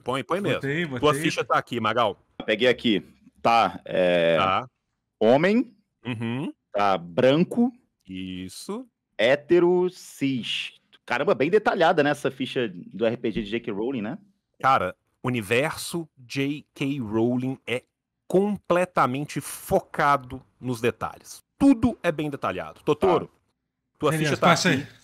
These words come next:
Speaker 2: Tá.
Speaker 1: igualzinho a que você me pediu, tá?
Speaker 2: Entendi,
Speaker 1: Dá uma
Speaker 2: tá
Speaker 1: olhada.
Speaker 2: bom.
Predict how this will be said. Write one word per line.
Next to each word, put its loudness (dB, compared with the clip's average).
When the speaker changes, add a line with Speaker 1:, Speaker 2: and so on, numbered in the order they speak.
Speaker 2:
Tá. -6
Speaker 1:
igualzinho 2
a 0
que -10
você -4
me -6
pediu, -14
tá? 2
Speaker 2:
Entendi, -4
Speaker 1:
Dá 2
uma 0
Speaker 2:
tá 4
Speaker 1:
olhada. 2
Speaker 2:
bom. -20